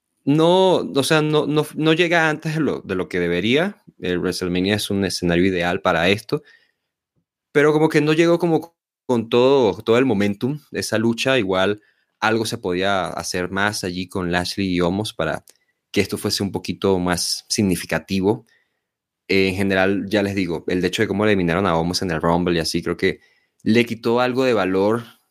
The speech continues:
a, a mis ojos camino a WrestleMania. Entonces, hubiese querido más de eso. El combate en sí, pues, es lo que es. Omos es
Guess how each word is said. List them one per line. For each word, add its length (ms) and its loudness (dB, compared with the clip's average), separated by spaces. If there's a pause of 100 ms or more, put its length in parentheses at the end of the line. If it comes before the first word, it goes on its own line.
(260)
a, 260 -4 (160)
a 120 -2
mis 280 -4
ojos 360 -2
camino 520 0
a 80 0
WrestleMania. 640 -2
Entonces, 500 -4 (520)
hubiese 240 2
querido 240 4
más 180 0
de 240 4
eso. 400 0
El 160 -4
combate 420 0
en 120 0
sí, 320 2
pues, 340 0
es 140 -2
lo 140 0
que 280 0
es. 160 -6
Omos 460 0
es 340 -6